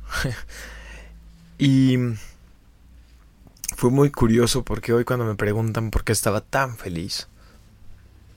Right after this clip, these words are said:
ayer, sinceramente, fue, eh, de los días más felices de mi vida. A nivel profesional, eh,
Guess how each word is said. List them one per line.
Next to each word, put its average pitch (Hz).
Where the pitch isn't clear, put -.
ayer, 143
sinceramente, 101
fue, 113
eh, 95
de 110
los 110
días 120
más 123
felices 98
de 98
mi 92
vida. -
A 107
nivel 104
profesional, 123
eh, 98